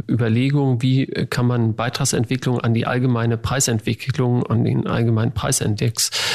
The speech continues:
sich zu orientieren, die Diskussion versachlichen.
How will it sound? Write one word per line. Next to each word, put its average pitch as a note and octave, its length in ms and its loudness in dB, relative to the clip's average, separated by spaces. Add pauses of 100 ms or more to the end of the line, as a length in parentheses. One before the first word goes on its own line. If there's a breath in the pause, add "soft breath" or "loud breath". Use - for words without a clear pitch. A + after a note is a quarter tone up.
(220 loud breath)
sich A#2 280 0
zu - 120 0
orientieren, B2 680 2 (440 loud breath)
die A#2+ 220 2
Diskussion B2 560 0
versachlichen. - 760 0